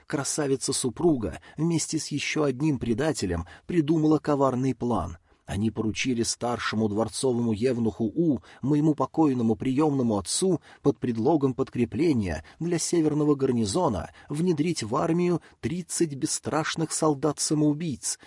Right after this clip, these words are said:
и двух последователей Тёмного пути, чтобы совершить убийство.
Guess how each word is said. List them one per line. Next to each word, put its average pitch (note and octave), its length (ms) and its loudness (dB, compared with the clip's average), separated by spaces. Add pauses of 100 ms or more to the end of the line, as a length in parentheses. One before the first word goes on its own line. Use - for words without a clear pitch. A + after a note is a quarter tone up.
(120)
и B2 100 4
двух A#2 300 2
последователей D#3+ 960 2 (120)
Тёмного D#3 480 2
пути, A2 540 -4 (180)
чтобы E3 300 0
совершить E3+ 600 -2
убийство. E3 760 -4